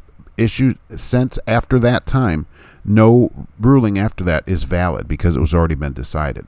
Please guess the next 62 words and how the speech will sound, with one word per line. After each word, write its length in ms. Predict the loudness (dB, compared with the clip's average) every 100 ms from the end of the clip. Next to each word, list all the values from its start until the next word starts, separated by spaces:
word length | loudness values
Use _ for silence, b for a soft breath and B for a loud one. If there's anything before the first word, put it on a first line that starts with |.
| -6
And 100 | 0
I 40 |
don't 160 | 2 4
know 60 |
if 120 | 4 6
you 80 |
wanna 160 | 4 4
go 180 | 4 4
down 160 | 2
that 160 | -2 -8
road. 260 | -10 -10 -14 -18 -20 _ _ _ -2
Really 240 | 2 4
don't. 280 | 4 2 -2 -12 b b b b b b
Because 220 | -2 0
a 60 | 2
lot 180 | 2
of 60 | 0
you 60 | -2
people 220 | -4 0
that 80 | -2
are 60 |
voting, 420 | 0 0 2 0 -4 -14 -18 -4
you 120 | -2
don't 220 | 0 -2
think 160 | -4 -4
you'd 120 | -2
be 60 | -2
allowed 240 | 0 0
to 60 | 2
vote 220 | 0 0
anymore. 400 | -4 -10 -14 -16 -20 _ _ -14
Yeah, 220 | -8 -6
I 40 |
don't 200 | -4 -4
think 180 | -4 -6
so. 260 | -6 -10 -12 -14
<laughs> 140 | -12 -6
I 220 | -4 -4
think 240 | -4 -6 -4
there'd 140 | -2
be 80 | -2
a 60 | 2
lot 180 | 2
of 100 | 2
issues. 520 | 0 -2 -4 -10 -14 -20 b b b b b b b -8
I 20 |
think 140 | -4
there'd 140 | -2 0
be 80 |
a 60 | 0
lot 200 | 2 0
of 100 | -2
issues 320 | -4 -4 -2
over 240 | -2 -2 -2
time. 500 | 0 0 -4 -10 -18 _ _ _
'Cause 260 | -2 -2 -4
as 320 | -4 -4 -4
we, 340 | -4 -4 -6
you 100 | -6
know, 120 | -4 -2
realize 580 | 2 2 2 2 -2
things, 380 | -4 -4 -4 -8